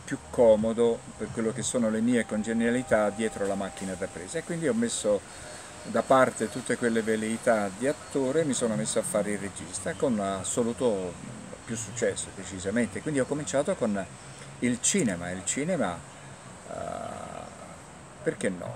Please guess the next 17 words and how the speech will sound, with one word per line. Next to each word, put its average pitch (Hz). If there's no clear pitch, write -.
è 123
importante. 110
Ho -
fatto 107
un 113
film, 139
anche 95
se, 104
eh, 92
del 101
genere 120
horror, 127
che 98
ha 98
vinto 104
un 101
Fantafestival, 104